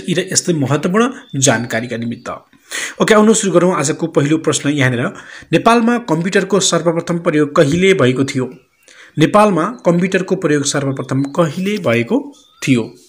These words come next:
सही जवाफ हो विक्रम सम्वत दुई हजार अट्ठाइस साल।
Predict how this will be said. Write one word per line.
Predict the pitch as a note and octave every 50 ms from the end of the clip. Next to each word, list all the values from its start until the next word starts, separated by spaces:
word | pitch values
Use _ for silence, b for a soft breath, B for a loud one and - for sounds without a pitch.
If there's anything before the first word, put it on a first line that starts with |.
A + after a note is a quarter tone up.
| _ _ _ -
सही | - - D3+ C#3
जवाफ | C3 B2 A#2+ A2+ G#2+ - -
हो | B3+ C#4+ B B B B B B B B C#3
विक्रम | C3+ C3+ - F#3+ F#3
सम्वत | - - F3+ F3+ G3+
दुई | E3+ D#3 D3+
हजार | C3+ A#2+ B2+ E3+ - - - - -
अट्ठाइस | C#3 C3+ - - C3+ B2+ B2+ - -
साल। | C#3+ B2+ - -